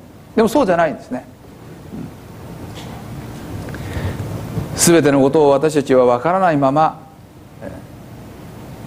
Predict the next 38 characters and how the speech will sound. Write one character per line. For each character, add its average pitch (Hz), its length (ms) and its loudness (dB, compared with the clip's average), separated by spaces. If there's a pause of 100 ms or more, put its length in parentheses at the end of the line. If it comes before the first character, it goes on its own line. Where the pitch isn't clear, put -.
(920)
人 120 200 8
生 110 160 6
を 101 60 8
終 104 100 6
わ 107 80 4
っ - 60 -10
て 113 100 2
し 110 100 2
ま 110 140 6 (1700)
う。 - 20 6
で 226 80 8
も、 220 420 4 (400)
神 175 220 2
様 135 260 4
は、 160 280 4 (160)
と、 151 200 2
全 214 300 2
て 170 140 2
時 147 280 0
に 185 140 4
か 160 120 2
な 175 120 4
っ 175 140 -8
て 160 140 4
美 190 380 2
し - 120 -4
く 160 220 4
技 143 280 6
を 147 80 6
な 127 120 4
さ 151 120 2
っ 170 100 -4
て - 80 2
お 110 120 6
ら 135 100 4
れ 151 100 2
ま 160 100 2
す。 - 280 -10